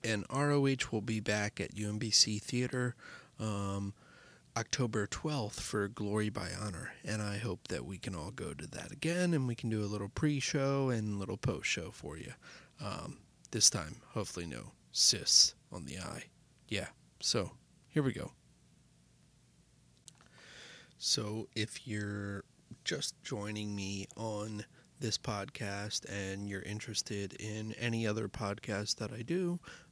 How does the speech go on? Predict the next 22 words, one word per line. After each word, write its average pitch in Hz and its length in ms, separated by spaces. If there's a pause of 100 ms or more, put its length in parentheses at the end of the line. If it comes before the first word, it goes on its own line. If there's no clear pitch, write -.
um, 101 460
Hulkamania 107 680
is 101 120
Dead 135 280
is 113 200
another 104 280
one 101 300
with 98 300 (480)
my 104 120
co-host 107 560
Jimmy 98 280
Price, 147 600
as 110 140
well 98 300
as 98 300 (100)
The - 100
Origin 95 380
of 101 100
Attitude 117 640
from 95 280 (220)
Retromania. 98 880 (420)
Uh, 123 60